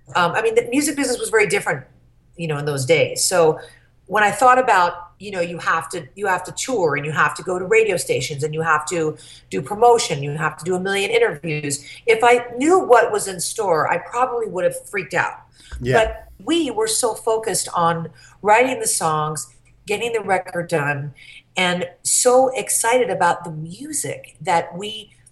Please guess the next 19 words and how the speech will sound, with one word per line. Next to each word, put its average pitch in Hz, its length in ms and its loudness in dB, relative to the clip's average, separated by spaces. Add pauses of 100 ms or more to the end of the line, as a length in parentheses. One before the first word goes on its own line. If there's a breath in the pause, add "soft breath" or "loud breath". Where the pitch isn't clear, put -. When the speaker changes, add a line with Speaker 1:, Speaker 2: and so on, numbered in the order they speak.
(220)
Speaker 1:
we 220 120 -6
didn't 262 300 0
think 254 220 -2
about 156 280 4 (200)
all 190 220 4
that 180 340 -4
was 180 160 -8
gonna 160 180 -4
come 165 240 -10
with 156 160 -2
it. 131 140 -6
And 170 220 -4
we 240 260 -4
actually, 190 500 -4
we 202 140 -6
didn't 180 180 0
know. 196 400 2 (340 loud breath)
And 190 140 -2
so - 560 2